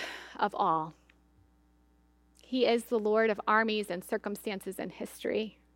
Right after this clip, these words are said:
Our lives may be changed in ways we did not expect and could not have foreseen thanks to a tiny virus. But we belong to him.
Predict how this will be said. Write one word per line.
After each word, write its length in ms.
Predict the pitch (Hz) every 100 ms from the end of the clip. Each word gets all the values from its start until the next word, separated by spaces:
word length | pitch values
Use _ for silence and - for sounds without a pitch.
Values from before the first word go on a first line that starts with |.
| _ _ _ _ _ _ _ _ _ _ _ _ _ _ _ _ _ _ _ _
Our 220 | - 254 254
lives 520 | 254 247 247 233 -
may 180 | 247 233
be 120 | 208
changed 760 | - 247 220 214 180 180 -
in 160 | 208 208
ways 360 | 220 214 202
we 100 | 226
did 160 | 247 262
not 160 | 226 240
expect 560 | - - 185 - - -
and 120 | 208
could 160 | 269
not 140 | 254 214
have 180 | 220 -
foreseen 480 | 214 202 220 190
thanks 360 | 190 233 240 -
to 200 | - 220
a 160 | - 185
tiny 420 | - 220 214 220
virus. 520 | 202 185 185 180 180 - - _ _ _ _ _ _ _ _ _ _ _ _ _ _ _ _ _ _ _ _ _ _
But 100 | 277
we 120 | 311
belong 560 | 285 269 247 254 254 247
to 180 | - 185
him. 380 | 180 - 190